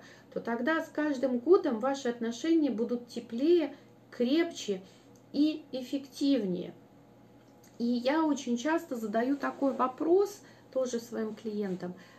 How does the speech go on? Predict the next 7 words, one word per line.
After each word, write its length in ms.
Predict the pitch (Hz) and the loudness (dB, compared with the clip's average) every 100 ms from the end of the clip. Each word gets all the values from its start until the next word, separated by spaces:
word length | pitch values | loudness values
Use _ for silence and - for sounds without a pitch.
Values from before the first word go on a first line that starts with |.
| - - | -18 -6
какое 560 | 247 247 339 370 359 339 | -4 0 6 8 8 4
качество 800 | - 330 349 349 294 285 - 285 | 0 4 4 2 -4 -6 -6 -6
жизни 760 | 294 285 302 269 175 165 165 - - - - | -4 -2 0 0 -2 -6 -8 -10 -16 -20 -14
вы 380 | 185 202 339 349 226 | -6 8 10 12 8
даёте 520 | 233 226 202 185 190 | 2 2 0 -2 -10
своему 500 | - 196 214 208 180 | -8 -4 -4 -2 -4
партнёру? 880 | - 185 - - 220 226 180 170 | -4 -10 -8 -4 -2 0 -2 -6